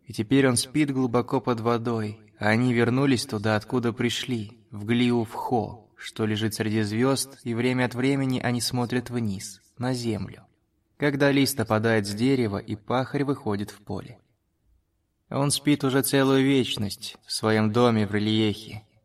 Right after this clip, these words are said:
в окружении своих прислужников, что приплыли к нему, преодолев все преграды,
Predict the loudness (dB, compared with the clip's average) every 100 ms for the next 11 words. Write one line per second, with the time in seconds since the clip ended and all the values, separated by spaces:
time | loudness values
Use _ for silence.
0 | -18 -6 -2 0 2 2 2 0 -2 -2
1 | -2 -4 0 2 2 2 -2 -2 -10 -10
2 | -10 -8 -6 0 4 4 2 0 -2 -2
3 | -6 -6 -4 0 2 2 0 -4 -4 -4
4 | -2 -2 -2 -4 -6 -14